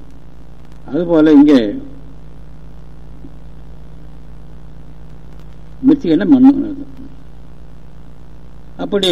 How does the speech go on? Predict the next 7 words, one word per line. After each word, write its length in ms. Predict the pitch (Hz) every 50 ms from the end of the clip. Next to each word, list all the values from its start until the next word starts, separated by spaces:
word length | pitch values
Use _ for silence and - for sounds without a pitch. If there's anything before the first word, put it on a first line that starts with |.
| 151 156
சொப்பனத்திற்கு 680 | 151 143 143 202 214 220 196 - 196 175 151 - 180 165 156 143 143
ஏதுவான 500 | 156 170 180 180 170 165 156 151 147 147 143
நித்ராதோட 640 | 127 131 139 135 139 135 190 190 180 170 160 151 151
நாசத்தினால் 760 | 135 127 131 131 - 143 - - 123 123 123 131 147 165 151 135 - - - - - - - - - - - - - - - - - - - - - - - - - - - - - - - - - - - - - 147
அல்லது 300 | 160 175 180 175 175 170 170 165 151 135 - - - - - -
சொப்பனத்தின் 580 | 151 143 - 196 202 202 170 175 180 165 160 147
விரோதியாகிய 640 | 143 156 175 185 185 180 170 165 156 151 147 147